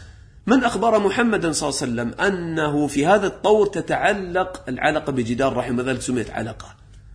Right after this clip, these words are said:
ثم خلقنا ال-، ال-، ال-، قال، آه، "ولقد خلقنا الإنسان من سلالة من طين، ثم جعلناه نطفة في قرار مكين، ثم خلقنا النطفة علقة،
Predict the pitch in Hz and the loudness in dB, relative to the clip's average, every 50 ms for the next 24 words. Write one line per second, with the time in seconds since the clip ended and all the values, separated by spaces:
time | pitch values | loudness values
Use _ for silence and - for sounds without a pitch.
0 | - - - - - - - - - - - - - - - - - - - - | -20 -20 -20 -20 -20 -20 -20 -20 -20 -20 -20 -18 -18 -16 -16 -16 -16 -16 -18 -20
1 | - - - - - - - - - - - - 175 185 180 165 165 160 151 156 | -20 -20 -20 -20 -20 -20 -20 -20 -20 -8 -2 0 2 2 2 2 2 2 0 0
2 | 151 156 151 151 143 135 123 - 147 71 69 69 - 80 87 92 65 80 - 87 | 0 0 0 2 2 0 0 -2 -4 -6 -8 -8 -6 -6 -6 -6 -6 -6 -6 -6
3 | 90 92 101 107 - 156 160 165 151 147 - - - - - - - - - - | -6 -6 -8 -2 2 4 4 4 4 2 -2 -4 -8 -18 -20 -20 -20 -20 -20 -16
4 | - 69 69 82 82 - - - - - - - 71 139 151 - 151 147 139 - | -12 -12 -12 -10 -12 -12 -14 -14 -14 -14 -12 -6 -2 -2 -2 0 0 -2 -4 -2
5 | - 143 160 151 147 139 131 104 131 131 120 139 131 131 127 123 127 120 - 127 | -2 0 0 2 2 0 0 2 0 0 0 0 0 0 2 0 0 0 0 0
6 | 123 131 127 123 120 - 123 120 120 120 117 170 185 - 147 131 127 123 117 123 | 2 2 2 0 0 0 0 -2 0 0 2 0 2 2 0 0 0 -2 -2 -2
7 | - 127 127 117 123 143 156 151 - 131 - 131 113 110 - 123 120 - 131 131 | -2 -2 -2 0 0 0 -2 -2 -4 -4 -4 -4 -4 -4 -4 -4 -2 0 0 2
8 | 147 151 143 131 120 120 113 156 151 143 - 143 139 135 - 143 127 131 123 127 | 2 4 2 2 0 0 0 0 -2 0 0 -2 -2 -2 -4 -4 -4 -4 -4 -2
9 | 123 127 127 147 160 160 - 151 139 - 135 - 143 160 165 156 - - 131 - | -2 0 0 0 -2 -2 -4 -6 -6 -4 -2 2 2 4 4 2 2 0 -2 -2